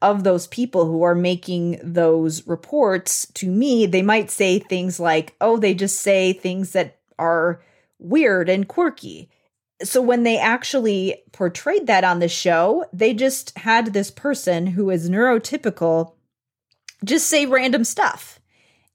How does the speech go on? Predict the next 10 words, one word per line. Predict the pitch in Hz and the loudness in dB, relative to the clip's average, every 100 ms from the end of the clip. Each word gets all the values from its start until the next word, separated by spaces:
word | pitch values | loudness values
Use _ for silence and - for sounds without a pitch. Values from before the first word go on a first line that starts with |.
| _ - | _ -2
And | 262 254 254 247 - _ _ _ _ - _ | 2 4 2 0 -4 _ _ _ _ -20 _
what | 175 208 202 269 - | -6 -4 0 0 2
is | 240 208 - | 0 0 -2
actually | 240 302 - 240 | -2 -2 -2 -2
happening | 190 190 190 190 170 165 165 | 0 2 2 2 -2 -4 -6
is | 180 175 | -6 -4
that | 175 170 165 - - _ _ _ _ _ _ _ _ - | -2 -2 -4 -8 -16 _ _ _ _ _ _ _ _ 0
autistic | 202 208 392 - 269 | 0 2 -2 0 -2
people, | - 190 175 165 160 156 | 0 -2 0 0 2 0
when | 165 175 208 254 | -4 0 2 2